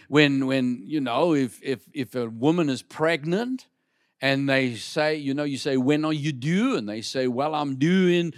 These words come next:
in August." And then when August comes around, you say, you know, you, maybe you on Instagram, whatever, you see, "Oh, they're going into hospital now and we're about to have our baby." And when the first photo comes out, what do you expect to see?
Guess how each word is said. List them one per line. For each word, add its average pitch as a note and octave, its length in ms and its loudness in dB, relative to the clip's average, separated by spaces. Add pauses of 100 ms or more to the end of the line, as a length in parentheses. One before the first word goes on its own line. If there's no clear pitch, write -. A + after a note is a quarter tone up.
(140)
in E3 160 0
August." E3+ 840 0 (480)
And B2 180 0
then D#3+ 180 4
when D#3+ 140 4
August F#3+ 400 4
comes F#3 240 0
around, F#3+ 480 0
you A#2+ 100 -4
say, C3 260 -2
you C3 200 -4
know, C#3+ 140 0
you, D#3 180 0
maybe D3+ 240 -2
you D3 360 -2
on D3 160 0
Instagram, D#3+ 540 -2
whatever, D#3 280 0
you D3+ 120 -4
see, F3 240 -4
"Oh, E3+ 220 4
they're D#3 140 2
going E3+ 300 0
into E3 200 -8
hospital E3 540 -10
now E3 400 0
and A#2 120 -6 (300)
we're B2+ 140 -2
about D#3+ 220 4
to C#3+ 80 -2
have D#3 200 2
our D3+ 140 2
baby." E3+ 500 2 (240)
And D3+ 160 4
when F#3+ 140 2
the F3+ 80 4
first G#3+ 340 2
photo G#3 300 4
comes D#3 300 -2
out, C#3 160 0
what D#4 380 4
do A3+ 80 0
you F#3+ 340 0
expect - 600 -4
to C#3+ 80 -10
see? D#3 360 -10